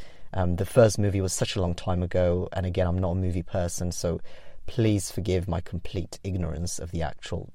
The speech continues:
names <laughs> of these characters. But the general army guy, who's, um,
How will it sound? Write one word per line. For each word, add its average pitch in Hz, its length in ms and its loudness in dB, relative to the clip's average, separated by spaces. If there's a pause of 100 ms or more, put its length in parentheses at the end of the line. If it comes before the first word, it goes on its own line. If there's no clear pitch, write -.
names 85 600 -2 (180)
<laughs> - 160 0
of - 180 8
these - 220 0
characters. - 840 -4 (880)
But 123 120 6
the 117 60 10
general 127 480 12
army 104 280 10
guy, 85 460 -2
who's, 92 420 -2
um, 90 360 0